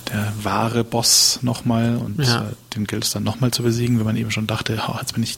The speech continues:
Speaker 1: jetzt bin ich toll, jetzt bin ich fertig."
Speaker 2: Ja.
Speaker 1: Dann verwandelt er sich in so eine Kobra und dann muss man die nochmal
Speaker 2: Ja, die gibt's auch im Film, die Kobra und
Speaker 1: Ja.
Speaker 2: aber war irgendwie auch nicht, also ich fand ihn jetzt nicht sonderlich schwer für den letzten Endgegner.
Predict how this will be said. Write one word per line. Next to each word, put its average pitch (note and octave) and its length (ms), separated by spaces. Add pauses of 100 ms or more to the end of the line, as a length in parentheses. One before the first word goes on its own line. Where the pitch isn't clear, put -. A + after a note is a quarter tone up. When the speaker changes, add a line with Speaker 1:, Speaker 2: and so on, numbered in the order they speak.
(140)
Speaker 1:
jetzt - 160
bin C3 120
ich - 120
toll, A#2 180
jetzt A#2+ 160
bin A#2 100
ich A#2 100
fertig." A#2+ 360 (800)
Speaker 2:
Ja. A#2+ 140 (240)
Speaker 1:
Dann A#2 140
verwandelt A2+ 340
er A2 100
sich G#2+ 160
in A2+ 120
so G#2+ 60
eine G#2 120
Kobra G2+ 580
und G2 420
dann G2+ 120
muss G2 140
man G#2 120
die G2+ 120
nochmal F#2+ 440 (460)
Speaker 2:
Ja, B2+ 300 (180)
die C#3 80
gibt's D3+ 180
auch B2+ 140
im B2+ 100
Film, C#3+ 240
die C3+ 80
Kobra B2 580
und A#2 200 (400)
Speaker 1:
Ja. A2+ 100 (460)
Speaker 2:
aber C3 360
war C3 240
irgendwie B2+ 640
auch C3 220
nicht, C3+ 420
also C3 160
ich C3 100
fand C#3+ 160
ihn C3+ 80
jetzt A#2+ 200
nicht C3+ 160
sonderlich B2 440
schwer A#2+ 260
für A#2+ 140
den A#2+ 60
letzten A#2 280
Endgegner. A#2+ 480